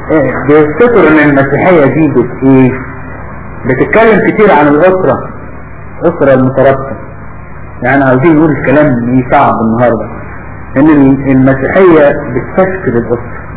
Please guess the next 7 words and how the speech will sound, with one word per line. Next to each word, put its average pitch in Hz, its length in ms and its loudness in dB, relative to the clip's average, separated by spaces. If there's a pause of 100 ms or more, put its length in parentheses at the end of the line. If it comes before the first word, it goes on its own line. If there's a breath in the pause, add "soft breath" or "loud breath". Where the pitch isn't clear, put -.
(320)
خالص، 120 240 2 (1000)
وتدوبها 160 600 4
في - 120 -6
أسرة 160 520 0
كبيرة 151 360 2 (100)
أوي، 104 80 -10 (1400)
في 131 60 -4